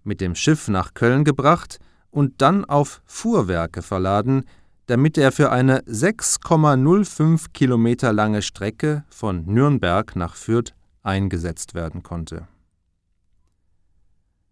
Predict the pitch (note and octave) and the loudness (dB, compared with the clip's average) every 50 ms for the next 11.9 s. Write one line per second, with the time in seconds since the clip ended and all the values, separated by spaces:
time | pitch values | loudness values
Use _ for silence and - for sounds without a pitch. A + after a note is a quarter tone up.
0 | _ _ - C3 C3 C3+ C3 C3 B2+ C#3 E3 - E3 D#3 D3 D3 C#3 - - A3 | _ _ 0 2 4 4 4 4 4 4 4 4 4 4 4 4 2 0 0 -2
1 | A3+ - - - A#2 A#2 G#2+ A2 B2 C3+ C#3 - _ _ _ _ _ _ - A2 | -2 -2 -2 0 0 2 2 2 2 0 0 -4 _ _ _ _ _ _ -4 2
2 | B2 D3+ F3 F3+ D#3 C3+ A#2+ A#2 A2 G2 A#2+ C3 C#3+ C3+ - - F#2 F#2 G#2+ C3 | 4 6 6 6 6 4 2 2 2 4 4 2 2 2 -2 -4 -4 -4 -4 -4
3 | - - _ _ _ _ _ _ _ - - A#2 - - D3+ E3+ F3 - E3 D3+ | -6 -12 _ _ _ _ _ _ _ -8 -6 -6 0 2 2 2 4 4 4 4
4 | C#3+ C3+ B2+ G#2+ A2+ A2+ D3+ G#3 G3+ - - D3 D#3+ D#3 - - A#2 A#2+ B2 A#2+ | 4 4 2 4 4 4 4 4 0 -2 0 0 0 0 -2 -2 -2 0 2 2
5 | A#2 B2+ C#3+ D3+ - E3+ D#3+ C3 - - - _ _ _ _ _ _ _ _ - | 2 0 0 -2 0 2 2 2 2 0 -6 _ _ _ _ _ _ _ _ -10
6 | - E2+ D#2+ D#2 D2+ D2 - - F#2+ G#2+ A#2 A2 - - C3 A#2+ A#2 A2+ A#2 A#2 | -8 -6 -6 -6 -8 -10 -12 -6 -2 -2 -2 -2 0 0 2 4 4 4 4 4
7 | A2+ A#2 A2+ - - - - _ _ - - B2+ B2 A#2 C3 B2 - - - - | 4 4 2 0 -4 -20 -20 _ _ -4 -2 0 0 2 0 -2 -4 -4 -4 0
8 | C#3 A#2+ G#2+ F#2+ E2 D2+ D2 D2+ _ _ _ _ - F#2+ F2+ F2+ F2 D#2 D2 F2 | 2 2 2 0 -2 -4 -6 -10 _ _ _ _ -10 -8 -6 -6 -6 -6 -6 -4
9 | F2+ G#2+ B2 A2+ - - G#2+ G2 F2+ F2+ - - - - - E2 D#2+ F#2 G#2 G#2+ | -2 -2 -2 -2 -2 -2 -2 -2 -2 -6 -10 -14 -20 -18 -10 -8 -6 -4 -2 0
10 | G#2 G#2 G2 F#2 G2 F#2+ F#2 F2+ - - _ _ - G#2 G#2+ A2 A2 G2 F2+ E2 | 0 0 -2 -2 -2 -2 -4 -4 -8 -14 _ _ -6 -2 0 0 2 0 0 -4
11 | E2 - - - F2 E2 D#2+ D#2+ E2+ F2 G2 G2 F#2+ F#2+ F#2+ F#2+ G2 | -6 -8 -8 -8 -8 -8 -8 -10 -12 -14 -14 -12 -12 -12 -12 -12 -14